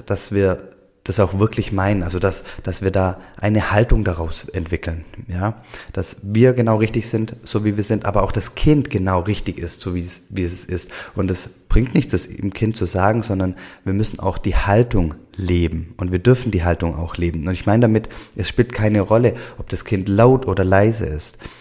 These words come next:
ob es aufgeweckt ist oder eher zurückgezogen, ob es sportlich ist oder unsportlich ist, ob es witzig ist oder eben nicht. Ähm, es ist alles genau richtig so, wie es ist. Das Kind muss keinem Bild entsprechen, ja?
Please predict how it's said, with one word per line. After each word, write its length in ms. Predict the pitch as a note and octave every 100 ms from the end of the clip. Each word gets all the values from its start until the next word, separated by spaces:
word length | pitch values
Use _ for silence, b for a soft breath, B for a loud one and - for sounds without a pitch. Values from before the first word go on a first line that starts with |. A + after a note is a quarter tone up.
| -
ob 160 | F#2 F#2+
es 380 | F2 - -
aufgeweckt 500 | - C3+ - F#2+ F2+
ist 100 | F2+
oder 200 | D#2+ F2+
eher 200 | E2+ F#2+ F#2+
zurückgezogen, 760 | G#2 A#2+ - - - E2 D2+
ob 120 | D2+
es 60 | -
sportlich 480 | - - C3+ - F2+
ist 160 | F2
oder 220 | E2 F#2 -
unsportlich 580 | D#3 - - D#2+ E2+
ist, 160 | F2+ -
ob 120 | -
es 200 | - F#2+
witzig 360 | G#2+ C3 - G2
ist 200 | F2 -
oder 300 | F#2 F2+ E2+ B B _ _ -
eben 240 | G2+ A#2
nicht. 320 | D3 D#3 - B B B B -
Ähm, 320 | G2+ G2+ G2 - - -
es 180 | G#2
ist 140 | A#2+ - -
alles 260 | C#3+ D#3+
genau 320 | - A#2+ B2+
richtig 440 | C3 A#2+ D3+ - B2+
so, 220 | - B2+
wie 120 | B2+
es 160 | B2 B2
ist. 400 | C3 C3+ - -
Das 120 | -
Kind 240 | C#3+ B2+ A2+
muss 320 | A2 A2 -
keinem 680 | - - D3+ F3 D3+ F2+ E2 -
Bild 240 | G#2+ G#2+
entsprechen, 640 | - F2 - - D#2+ - - _ -
ja? 300 | F2 D3